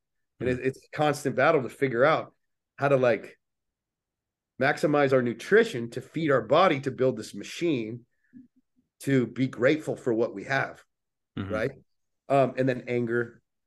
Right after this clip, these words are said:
Speaker 1: but it's all connected because if you have excuses and you're not following through with your conscience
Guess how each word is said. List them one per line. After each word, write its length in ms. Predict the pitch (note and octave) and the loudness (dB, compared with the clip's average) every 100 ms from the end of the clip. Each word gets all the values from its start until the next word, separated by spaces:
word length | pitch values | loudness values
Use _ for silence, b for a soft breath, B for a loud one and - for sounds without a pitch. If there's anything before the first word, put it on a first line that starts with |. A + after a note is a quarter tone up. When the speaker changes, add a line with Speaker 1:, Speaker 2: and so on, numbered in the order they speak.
| _ _ - | _ _ 0
Speaker 1:
but 100 | D3+ | 2
it's 140 | D#3 | 4
all 140 | E3 D#3 | 4 4
connected 600 | D#3 B2 B2 - B2+ C3 _ | 2 0 0 -2 -6 -8 _
because 280 | C3 D3 C3 | -6 -2 -2
if 140 | B2+ | -4
you 60 | C3+ | 0
have 200 | D#3+ D3+ | 2 2
excuses 600 | C#3+ - D#3+ D3 C#3+ C3 | 0 -4 -2 -2 -2 -4
and 80 | C3+ | 0
you're 100 | C#3 | 2
not 180 | C#3 C#3+ | 0 2
following 360 | C#3+ C#3 C3 | 2 4 2
through 180 | - C#3 | 0 0
with 180 | C3 - | 0 -2
your 100 | A#2 | -8
conscience 760 | - C#3 C#3 C#3 C#3 C#3 - | -4 -4 -4 -4 -6 -6 -14